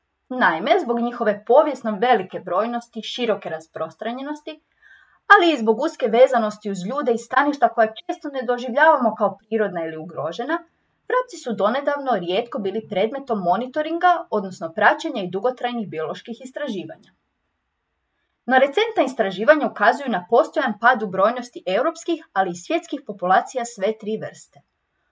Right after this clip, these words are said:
Ukupne europske populacije običnog i poljskog vrapca su se smanjile za čak šezdeset posto u posljednjih četrdeset godina, s najdramatičnijim padom tijekom osamdesetih godina prošlog stoljeća.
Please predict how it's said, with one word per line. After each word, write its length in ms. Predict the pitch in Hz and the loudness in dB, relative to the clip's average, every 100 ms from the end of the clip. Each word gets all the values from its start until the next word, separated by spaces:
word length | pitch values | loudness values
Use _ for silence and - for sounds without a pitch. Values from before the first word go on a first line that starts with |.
| _ - | _ -8
Ukupne 460 | 254 240 - 196 202 | -6 -6 -6 -2 2
europske 440 | 247 226 - 180 | 2 2 -4 -12
populacije 680 | 180 - 180 220 - 202 180 | -12 0 4 4 4 -6 -4
običnog 500 | 202 220 247 - 208 | 2 2 0 -6 -8
i 120 | 180 | -6
poljskog 420 | 196 214 220 208 180 | -2 -2 -2 -10 0
vrapca 460 | 175 180 - 294 | 0 0 -2 -6
su 140 | 285 233 | -6 -10
se 120 | 185 | -12
smanjile 520 | - 208 233 277 240 | -4 0 0 0 -4
za 120 | 190 | -6
čak 220 | 185 254 | -2 -4
šezdeset 540 | 254 220 180 247 262 - _ | -4 -10 -4 -2 -4 -8 _
posto 480 | 175 165 - 233 - | -8 -6 -8 -10 -10
u 80 | 185 | -12
posljednjih 500 | - 196 220 220 202 | -10 -10 -8 -10 -10
četrdeset 580 | 175 175 165 170 214 202 | -16 -12 -10 -10 -10 -6
godina, 460 | 170 147 151 165 - _ _ _ | -6 -6 -10 -14 -20 _ _ _
s 160 | - - | -18 -2
najdramatičnijim 880 | 262 370 359 294 226 277 277 240 190 | 4 6 6 2 2 -4 -6 -6 -4
padom 380 | 196 247 262 233 | 2 2 2 -6
tijekom 280 | 196 196 165 | -8 -8 -10
osamdesetih 640 | 165 175 196 269 285 202 | -10 -8 -4 -4 -6 -10
godina 420 | 185 180 226 254 - | -4 -4 -4 -10 -10
prošlog 360 | 170 196 214 | -12 -10 -16
stoljeća. 560 | - - - - - | -14 -16 -16 -18 -20